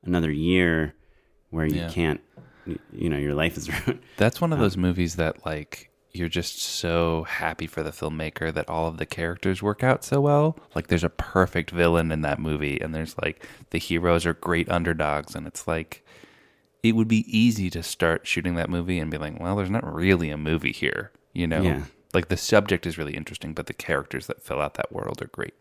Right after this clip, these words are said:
Speaker 1: Yeah. So I bet most, many of our listeners are aware of this movie, but if you've heard of it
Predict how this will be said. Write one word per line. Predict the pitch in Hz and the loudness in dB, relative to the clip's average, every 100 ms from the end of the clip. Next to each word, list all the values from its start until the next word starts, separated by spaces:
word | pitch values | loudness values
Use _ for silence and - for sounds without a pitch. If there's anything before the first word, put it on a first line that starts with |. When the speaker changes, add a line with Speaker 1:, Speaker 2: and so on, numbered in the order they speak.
| _ _ - | _ _ -6
Speaker 1:
Yeah. | 92 92 71 71 _ | 0 2 2 -6 _
So | - 101 101 95 - _ | 2 4 6 4 -2 _
I | - | -6
bet | 101 98 - - - - | 0 0 -2 -10 -16 -6
most, | 80 82 80 76 | -2 2 0 0
many | 95 98 92 | 4 6 6
of | 85 | 4
our | 80 | 2
listeners | 78 - 76 73 - 87 | 0 -2 -2 -2 -4 0
are | 78 73 | 0 0
aware | 87 87 82 | 0 2 2
of | 80 | 2
this | 76 - | -2 -4
movie, | 82 80 | -2 0
but | 78 76 - | 0 -2 -6
if | 80 | -4
you've | 80 | -2
heard | 85 95 | 2 2
of | 92 95 | 4 4
it | 92 | 2